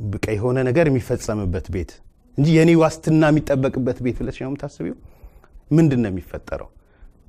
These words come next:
አሁን መጣና ዶክተር አብይ ዲስትራክት አደረገው። ተቃዋሚ ፓርቲዎች ኑና ኢንሳን ጎብኙት ብሎ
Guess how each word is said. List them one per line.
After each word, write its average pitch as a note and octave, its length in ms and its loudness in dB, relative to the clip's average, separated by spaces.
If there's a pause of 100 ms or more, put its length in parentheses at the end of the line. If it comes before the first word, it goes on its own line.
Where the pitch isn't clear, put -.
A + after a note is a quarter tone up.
አሁን G2+ 220 -6
መጣና A2 400 -4
ዶክተር C#3 280 -6
አብይ F3 300 -4
ዲስትራክት - 520 -8
አደረገው። - 320 -14 (1040)
ተቃዋሚ B2 520 -2
ፓርቲዎች A2 480 -4
ኑና G#2+ 320 -4 (100)
ኢንሳን G2 480 -8
ጎብኙት F#2 460 -8 (160)
ብሎ G2+ 160 -8